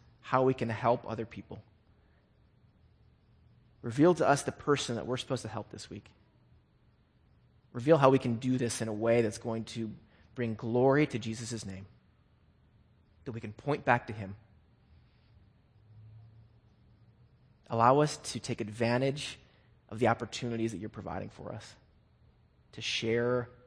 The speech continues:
the gospel. Fill us up with more of your Holy Spirit. We need more.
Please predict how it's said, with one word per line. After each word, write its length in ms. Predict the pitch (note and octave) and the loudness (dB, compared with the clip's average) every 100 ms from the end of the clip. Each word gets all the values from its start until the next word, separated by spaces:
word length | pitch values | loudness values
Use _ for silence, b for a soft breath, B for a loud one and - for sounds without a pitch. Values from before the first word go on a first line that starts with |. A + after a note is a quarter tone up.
| _ | _
the 80 | - | -14
gospel. 400 | - - - - - _ _ _ _ _ _ _ _ _ _ _ _ _ _ _ _ _ _ _ _ _ _ _ _ - _ _ _ _ _ _ _ _ _ _ _ _ | -14 -14 -18 -20 -20 _ _ _ _ _ _ _ _ _ _ _ _ _ _ _ _ _ _ _ _ _ _ _ _ -20 _ _ _ _ _ _ _ _ _ _ _ _
Fill 240 | - D#3+ | 2 6
us 160 | D#3 - | 6 6
up 100 | C3 | 2
with 140 | A#2+ | 2
more 200 | A#2 C3+ | 2 2
of 60 | C#3 | 2
your 80 | B2 | 2
Holy 240 | B2+ A#2+ | 2 2
Spirit. 440 | A2+ - G#2 F#2 A2+ | 0 -8 -10 -10 -12
We 60 | A#2 | -12
need 160 | A#2 | -10
more. 300 | A2 A2 G2 | -8 -6 -8